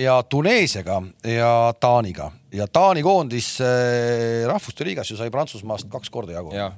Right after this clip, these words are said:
Speaker 1: Kaks null, kaks üks olid need numbrid. Et iseenesest, äh, nüüd on
Speaker 2: Kihvti jalgat mängivad
Speaker 1: Noh.
Speaker 2: taanlased, väga
Speaker 1: Jah.
Speaker 2: kihvti.
Speaker 1: Et siit, siit ma julgeks küll e-, edasi pakkuda, et, et Prantsusmaa ja Taani ikkagi edasi lähevad. Sul, Toomas, on kindlasti olemas ka edasine puu, mismoodi Prantsusmaa sealt finaali peaks minema.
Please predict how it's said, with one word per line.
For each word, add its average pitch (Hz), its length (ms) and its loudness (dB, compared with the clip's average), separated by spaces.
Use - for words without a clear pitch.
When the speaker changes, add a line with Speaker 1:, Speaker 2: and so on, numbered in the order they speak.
Speaker 1:
Kaks 135 240 -4
null, 160 160 -4
kaks 135 240 -4
üks - 220 -8
olid 90 100 -14
need 110 80 -12
numbrid. 165 380 -12
Et 104 240 -10
iseenesest, 110 640 -8
äh, 110 640 -4
nüüd 113 160 -8
on 120 80 -4
Speaker 2:
Kihvti 131 220 -4
jalgat 131 260 -4
mängivad 101 320 -10
Speaker 1:
Noh. 123 160 0
Speaker 2:
taanlased, 101 480 -10
väga 113 240 -2
Speaker 1:
Jah. 110 160 -8
Speaker 2:
kihvti. - 320 -20
Speaker 1:
Et 120 240 -8
siit, - 400 -2
siit - 320 -4
ma 151 80 4
julgeks 160 240 2
küll 185 160 4
e-, 165 240 0
edasi 123 240 0
pakkuda, 117 480 0
et, - 160 -6
et 113 160 -6
Prantsusmaa 120 560 0
ja 117 120 4
Taani 139 320 2
ikkagi 110 240 -4
edasi 127 240 2
lähevad. 113 480 0
Sul, 127 160 -8
Toomas, 120 320 -2
on 113 160 -10
kindlasti 120 320 -8
olemas 113 320 -4
ka 110 80 -2
edasine 104 480 -6
puu, 156 320 -4
mismoodi 107 400 -6
Prantsusmaa 101 480 -6
sealt 101 80 -12
finaali 127 320 -2
peaks 80 240 -16
minema. 76 320 -18